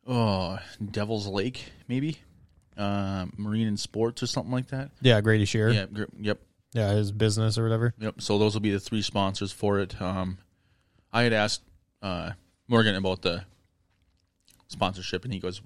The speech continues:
Speaker 1: "Uh, why would you buy a sponsor spot when you're gonna sign every one of those?"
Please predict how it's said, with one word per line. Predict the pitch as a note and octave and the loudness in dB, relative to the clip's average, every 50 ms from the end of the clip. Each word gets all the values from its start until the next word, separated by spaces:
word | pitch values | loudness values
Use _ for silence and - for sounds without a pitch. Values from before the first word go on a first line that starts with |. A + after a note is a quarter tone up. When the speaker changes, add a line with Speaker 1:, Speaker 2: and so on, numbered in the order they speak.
| _ - - | _ -16 -12
Speaker 1:
"Uh, | F2+ D#2 | -10 -8
why | D#2 F#2+ G2+ | -4 -4 -2
would | G2+ G#2 G2+ G2 | -2 -4 -4 -6
you | G#2 G2+ G2 G2 F#2+ G2 G2 G2 F#2 - _ _ _ _ - | -6 -6 -4 -4 -4 -4 -6 -6 -8 -10 _ _ _ _ -6
buy | - G2+ G2+ | -2 -2 -2
a | F#2+ F#2 | 0 -2
sponsor | - - - G2+ G2+ G2+ F#2+ - F#2+ | -6 -6 -6 -6 -6 -6 -6 -8 -10
spot | F#2 - - - G2 F2+ F2 | -10 -8 -8 -6 -4 -4 -4
when | F#2+ F#2+ | -4 -4
you're | G2 G2 | -4 -6
gonna | G2 F#2 F#2 | -6 -6 -6
sign | - - G2 F#2 F#2 | -6 -6 -4 -4 -4
every | F#2 F#2 F2+ F2+ | -4 -4 -6 -6
one | F2+ F#2 G2 G2 | -4 -4 -4 -4
of | F#2 | -4
those?" | F2 D#2+ F2 F2 - - | -6 -6 -8 -10 -12 -14